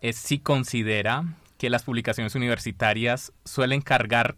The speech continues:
con el estigma de un texto duro y difícil de roer cuando no lo es, como en estos casos,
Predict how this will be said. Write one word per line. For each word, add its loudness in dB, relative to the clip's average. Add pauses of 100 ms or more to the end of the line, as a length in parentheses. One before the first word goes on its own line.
con -2
el -2
estigma 0
de -2
un -4
texto 0
duro 2 (840)
y 0
difícil -2
de 6
roer 2
cuando 0
no 0
lo 4
es, 2
como -4
en 0
estos -6
casos, 0